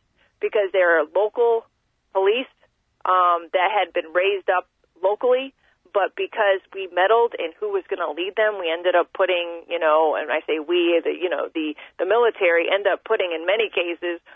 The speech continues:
warlords, militiamen, and real evil people in charge of these places, which is,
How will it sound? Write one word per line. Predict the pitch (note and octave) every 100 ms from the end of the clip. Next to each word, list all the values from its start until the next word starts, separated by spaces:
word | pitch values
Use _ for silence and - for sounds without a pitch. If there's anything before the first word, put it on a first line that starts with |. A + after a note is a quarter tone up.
| -
warlords, | F#3+ A3 A3 G3 G3 G3 -
militiamen, | F#3+ G3 G3+ F#3 F3+ E3 E3 E3
and | E3
real | F3 G3 F3
evil | G3+ F3+ E3
people | G#3+ A3 F3+ D#3
in | D#3+
charge | F#3+ F#3+ E3+
of | D#3+
these | D3+
places, | - D#3 E3 D#3+
which | F3 -
is, | D#3+